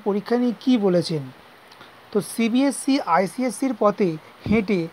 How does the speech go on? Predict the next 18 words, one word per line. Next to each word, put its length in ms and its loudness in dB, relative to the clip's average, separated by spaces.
উচ্চ 280 -2
মাধ্যমিকেরও 640 2
তিনটে 400 -2
পরীক্ষা 440 -2
বাতিল 360 4
ঘোষণা 300 0
করল 280 2
রাজ্য 300 2
সরকার। 540 2
তো 80 2
নবান্নে 500 4
সাংবাদিক 560 0
সম্মেলনে 540 0
শিক্ষামন্ত্রী 600 -2
পার্থ 320 2
চ্যাটার্জি 460 2
ঘোষণা 320 0
করেন, 360 0